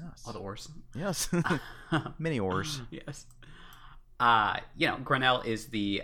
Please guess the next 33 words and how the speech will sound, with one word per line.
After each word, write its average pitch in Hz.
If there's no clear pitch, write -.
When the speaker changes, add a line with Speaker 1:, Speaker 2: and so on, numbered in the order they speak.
Speaker 2:
uh, 113
creator 120
of 98
Midnight 95
Mass, 90
which 104
is 90
a 87
popular 85
San 123
Francisco 101
midnight 113
movie 110
event, 113
uh, 90
that 92
began 104
in 98
the 92
summer 165
of 123
nineteen 185
ninety-eight 175
at 127
the 98
movie 120
theater, 101
uh, 95
that 95
Grinnell 95
managed. 131
Uh, 92
they, 117